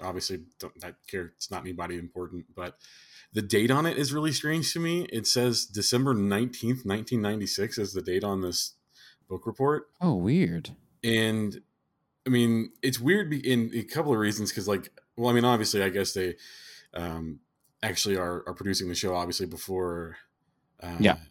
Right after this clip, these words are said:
Speaker 1: it actually debuts, uh, or the day that, oh, well, uh, duh, of course, <laughs> that's the dumbest thing ever. But, um, it,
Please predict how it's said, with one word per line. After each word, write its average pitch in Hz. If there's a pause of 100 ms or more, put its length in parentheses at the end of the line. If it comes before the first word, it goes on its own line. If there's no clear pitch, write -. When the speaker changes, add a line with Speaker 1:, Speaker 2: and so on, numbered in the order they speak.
(160)
Speaker 1:
it 80
actually 95
debuts, 95 (180)
uh, 98
or 98
the 95
day 95
that, 92
oh, 90 (140)
well, 92
uh, 98
duh, 87
of -
course, 90 (440)
<laughs> -
that's -
the 90
dumbest 85
thing 92
ever. 87 (440)
But, 113
um, 113 (1800)
it, 135